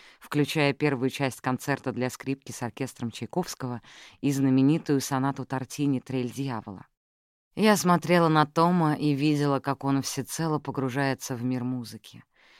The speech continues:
витает сейчас мыслями далеко отсюда.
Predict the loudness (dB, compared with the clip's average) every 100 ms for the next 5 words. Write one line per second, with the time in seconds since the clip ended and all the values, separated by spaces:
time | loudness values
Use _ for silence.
0 | _ -4 -2 2 2 0 -6 -6 -6 -4
1 | -2 0 -2 -4 -4 -2 -4 -6 -6 -6
2 | -6 -8 -14 -12 -16 -16 -16